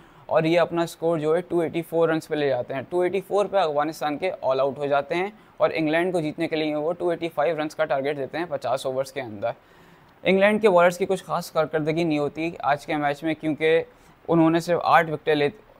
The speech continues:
आठ विकेटें लेने में वो कामयाब होते हैं इंग्लैंड के बॉलर्स, और दो जो है, वो रन आउट करते हैं, तो इस वजह से उनको दस विकेटें मिल जाती हैं। अच्छा, अफगानिस्तान की तरफ से जो टॉप स्कोरर होते हैं, वो होते हैं गुरबाज, जो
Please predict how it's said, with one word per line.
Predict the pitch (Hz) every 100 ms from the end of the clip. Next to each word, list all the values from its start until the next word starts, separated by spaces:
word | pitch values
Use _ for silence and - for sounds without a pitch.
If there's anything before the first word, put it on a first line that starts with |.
| _ -
आठ | 147 170
विकेटें | 160 175
लेने | 156 143
में | 160
वो | 170
कामयाब | 139 131 139 160
होते | 175 175
हैं | 185
इंग्लैंड | 151 160 165
के | 180
बॉलर्स, | 156 156 170 175
और | - 156
दो | 151 175 185
जो | 156
है, | 170
वो | 160
रन | 135
आउट | 127 131
करते | 135 123 - _ - 160
हैं, | 165
तो | 175
इस | 165
वजह | 165 160
से | 175
उनको | 165 147 175
दस | 156 -
विकेटें | 139 151
मिल | 147 131
जाती | 131 - 127
हैं। | 127 - _ -
अच्छा, | 175 196
अफगानिस्तान | 160 160 180 185 196 190
की | 185
तरफ | 180 175
से | 180
जो | 185
टॉप | 156 156
स्कोरर | - 160 156
होते | 156 151 160
हैं, |
वो | 160 151
होते | 139 151
हैं | 151
गुरबाज, | 127 127 127 165 143
जो | 147